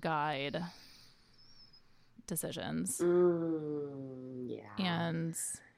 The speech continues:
Speaker 1: yeah. Yeah.
Speaker 2: What does that look like for you?
Speaker 1: Oh, s-, so much. Um, I think in this instance, um, I know we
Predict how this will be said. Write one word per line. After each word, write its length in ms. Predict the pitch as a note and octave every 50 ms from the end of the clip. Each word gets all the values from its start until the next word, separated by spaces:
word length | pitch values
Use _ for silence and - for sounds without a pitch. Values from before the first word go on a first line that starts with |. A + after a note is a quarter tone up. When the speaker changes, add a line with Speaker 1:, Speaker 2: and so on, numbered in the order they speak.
| - - -
Speaker 1:
yeah. 380 | G#3+ E3+ D#3+ D3+ C3 B2+ C#3 G#3 F3+ - - _ _ _ _ _ _ _ _ _ _ _ _ -
Yeah. 280 | G3+ F3 - - - G3+ - - _ _ _ -
Speaker 2:
What 100 | - F3+
does 100 | G#3 G#3
that 160 | A#3 - -
look 180 | D#3 D#3+ D#3+ -
like 200 | G3+ F3+ - -
for 100 | - -
you? 160 | A#1+ - - - - _ _ _ _ _ _ _ _ _ _ _ _ _ _ _ _ _ _ _ _ _ _ _ _ _ _ _ _ _ _ _ - - _ _ _ _ _ _ _ _ _ - - -
Speaker 1:
Oh, 160 | - G#3 F#3+ F#3
s-, 360 | E3+ - - - - - - -
so 440 | - - - - - - G3 F#3 F3+
much. 500 | F3+ F3 D#3+ D#3 - - - - - - - - - -
Um, 720 | G#3 G3 F#3+ F#3+ F#3+ F#3 F#3 F#3 F#3 F#3 F#3+ F#3+ F#3+ F#3 F#3 - - _ - - - - _ _ _ _ _ _ _ _ _ - - _ _ - - - _ - - - _ - - _ _ _ _ _ _ _ _ - - - - - - - - - _ _ _ _ -
I 80 | - G#3
think 280 | G3 - G3+ G3 F#3+ G#3+
in 140 | F#3+ G3
this 300 | F#3+ F#3+ F#3+ F#3 - -
instance, 800 | - - F#3+ F3+ F3 - - - F#3+ F3+ F3+ F#3 F#3 - - - - -
um, 300 | - F#3 F3+ E3+ E3+ E3+ F3+
I 80 | F3+
know 220 | F3+ F3+ F3 E3+ E3+
we 200 | E3+ E3+ E3+